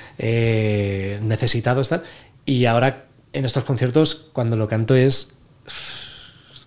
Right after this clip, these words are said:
"quiero que nos volvamos a ver aunque no vaya a ser de esta forma", y, y es una bonita forma de aceptación y ves al público que, que lo grita como si fuese la última vez, de, de verdad, y, y, y entonces es,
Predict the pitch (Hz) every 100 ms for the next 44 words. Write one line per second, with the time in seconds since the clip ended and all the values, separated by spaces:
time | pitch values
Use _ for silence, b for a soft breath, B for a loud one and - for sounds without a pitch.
0 | - 131 131 135 139 131 131 139 123 120
1 | 123 120 127 120 - 101 143 147 175 -
2 | - b b b b - 139 135 123 110
3 | 104 101 107 107 135 123 - 120 120 123
4 | 131 131 117 113 101 - 131 117 110 127
5 | 135 139 147 156 151 104 - b b b
6 | - 104 98 104 107 151 156 - - -
7 | - _ _ _ - - 95 - 104 131
8 | 123 131 151 113 95 175 - - 120 120
9 | 117 113 107 104 87 110 151 117 101 104
10 | 98 95 90 80 104 98 95 92 98 101
11 | 113 120 -